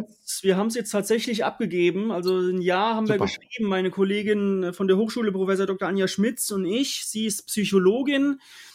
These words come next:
Speaker 1: Ich
Speaker 2: Ja.
Speaker 1: komme so erstmal gebürtig aus dem Techie-Bereich, bin aber, glaube
Speaker 2: Mhm.
Speaker 1: ich, lerndidaktisch soweit, glaube ich, habe ich mich da auf einen guten Stand gebracht. Und wir durften, ähm, ja, wir haben bei den Deutschen Medienakademien mal einen Vortrag gehalten und da waren eben auch einige Verlage.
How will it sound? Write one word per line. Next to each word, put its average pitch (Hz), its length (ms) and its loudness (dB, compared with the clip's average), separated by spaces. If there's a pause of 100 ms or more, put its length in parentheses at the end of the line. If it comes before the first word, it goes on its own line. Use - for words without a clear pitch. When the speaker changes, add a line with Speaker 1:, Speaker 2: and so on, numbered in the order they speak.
(120)
Speaker 1:
Ich 202 120 -4
Speaker 2:
Ja. 156 100 4
Speaker 1:
komme 202 200 0 (180)
so 202 240 -4
erstmal 202 460 0
gebürtig 233 680 0
aus 190 220 0
dem 170 180 2
Techie-Bereich, 196 920 0
bin 208 100 -4
aber, 190 200 0
glaube 143 340 2
Speaker 2:
Mhm. - 200 -16
Speaker 1:
ich, - 200 -12
lerndidaktisch 165 640 -4
soweit, 165 340 -2
glaube 165 300 0
ich, 170 40 -2
habe 170 140 -6
ich 175 120 -12
mich 170 140 -8
da 165 160 -2
auf 165 100 -2
einen 170 100 -6
guten 170 180 -4
Stand 175 320 -6
gebracht. - 480 -4 (1040)
Und 180 220 -4
wir 202 180 0
durften, 202 840 0 (140)
ähm, 180 600 -2 (520)
ja, 156 160 -8
wir 175 120 2
haben 196 100 2
bei 196 100 2
den 180 280 0
Deutschen 180 320 -2
Medienakademien 180 840 0
mal 170 100 -2
einen 165 80 -4
Vortrag 196 460 -2
gehalten 156 480 -2
und 170 100 -2
da 160 140 0
waren 170 220 -4
eben 180 240 -2
auch 160 80 -6
einige 170 340 -2
Verlage. 160 680 -2